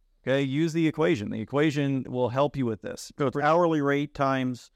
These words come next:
Speaker 1: Right.
Speaker 2: hours per day times days of the week times fifty-two, right? That's gonna give you how much it gives you through a year. And then you're gonna just divide that by twelve, and it's gonna give you how long, it,
Speaker 1: Number.
Speaker 2: how much you bill 'em per month.
Speaker 1: And just hand that to the customer and say, "Look,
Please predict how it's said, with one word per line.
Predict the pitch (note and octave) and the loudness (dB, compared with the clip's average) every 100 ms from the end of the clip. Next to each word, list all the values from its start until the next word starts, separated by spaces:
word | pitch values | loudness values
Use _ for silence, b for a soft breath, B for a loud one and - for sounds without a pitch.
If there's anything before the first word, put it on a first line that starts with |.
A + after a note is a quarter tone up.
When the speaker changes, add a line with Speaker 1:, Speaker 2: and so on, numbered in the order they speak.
| - | -8
Speaker 1:
Right. | F3 A2+ D3+ | -8 -4 0
Speaker 2:
hours | D3 D#3 C#3+ | 2 2 2
per | D#3+ | 0
day | C#3 C3+ C3 B2+ B2+ - _ _ _ - | 2 2 0 -2 -8 -12 _ _ _ -2
times | C3+ B2+ | 0 0
days | A2+ C#3+ D3+ D3 | 2 2 4 2
of | C#3 | 0
the | |
week | C3 C3 B2+ | -2 -2 0
times | C3+ B2+ - | 0 0 0
fifty-two, | C#3 C#3+ B2+ - G#2+ - | -4 -2 -6 -6 -8 -10
right? | - B2 B2 | -4 -2 2
That's | C3+ D3 | 2 2
gonna | D3 | -2
give | C3+ C#3+ | 0 -2
you | C3+ | 0
how | C#3+ | 0
much | D#3 D#3+ | 0 0
it | D3+ | -2
gives | D3+ C#3 | -2 -2
you | D3 | -4
through | D3 C#3+ | -2 0
a | |
year. | B2+ A#2 A#2+ A#2 - _ _ _ | 0 -2 -4 -6 -12 _ _ _
And | C3 C3+ | -2 2
then | D3 | 2
you're | D3 | 2
gonna | C#3 C#3 | 2 0
just | C3 A#2 | -2 -2
divide | A#2+ A#2+ C#3+ | -2 2 2
that | D3 D3+ | 2 2
by | D3 D3 | 0 -2
twelve, | - C3 B2+ B2 | 0 0 0 -2
and | |
it's | B2 | -4
gonna | C3+ B2+ | -4 -4
give | A#2 B2 | -2 -2
you | A#2+ B2 A2 | -2 -2 -4
how | G#2+ G#2+ | -4 -4
long, | A#2 B2 | -2 -2
it, | C#3+ | -2
Speaker 1:
Number. | A#2 - | -4 -8
Speaker 2:
how | C#3 C3+ | -2 -2
much | C#3 C#3 | -2 -4
you | C#3 A#2+ | -6 -4
bill | C3+ C3 | 0 2
'em | C#3 | 0
per | C#3 C#3+ | -2 -2
month. | B2 G2 | -2 -4
Speaker 1:
And | C3 C3+ | -4 -2
just | D#3+ B2 | -4 -4
hand | C#3+ D#3+ F3 | -2 -2 0
that | F3 D#3+ | 0 0
to | E3+ | -2
the | D#3+ | 0
customer | F3+ F#3 - C3 C3+ D#3 _ C#3+ | -2 -2 -4 -6 -8 -12 _ -8
and | B2+ | -2
say, | C#3 C3 - | 0 0 -4
"Look, | - D#3 D3 | 0 2 2